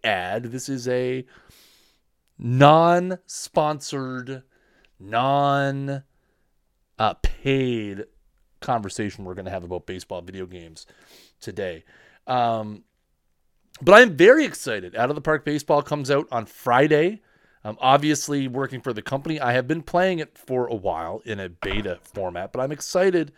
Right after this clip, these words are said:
for the real deal to come out. I'm excited for you guys to see the hard work that the team has put in to this year's version of the game. On Tuesday, we will get, um, a game for me that I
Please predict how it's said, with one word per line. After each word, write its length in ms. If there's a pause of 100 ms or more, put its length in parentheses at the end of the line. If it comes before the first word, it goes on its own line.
(500)
for 160
the 100
real 360
deal 280
to 80
come 160
out. 120
I'm 100
excited 480
for 60
you 100
guys 320
to 80
see 340
the 180
hard 420
work 260
that 80
the 80
team 360
has 140
put 280
in 300 (640)
to 840
this 400
year's 280
version 400
of 140
the 100
game. 380 (120)
On 140
Tuesday, 600
we 140
will 120
get, 340 (840)
um, 500 (800)
a 80
game 480
for 380
me 800
that 200
I 360